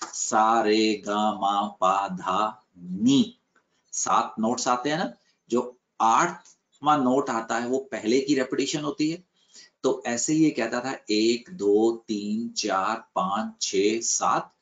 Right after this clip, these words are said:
सातवें के बाद जो आठवां element आएगा, that is sodium, वो पहले का repetition होगा। beryllium, magnesium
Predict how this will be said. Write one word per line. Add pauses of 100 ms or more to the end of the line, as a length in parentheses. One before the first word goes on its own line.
(320)
सातवें
के
बाद
जो (100)
आठवां
element
आएगा, (320)
that
is (120)
sodium, (160)
वो (120)
पहले
का
repetition
होगा। (440)
beryllium,
magnesium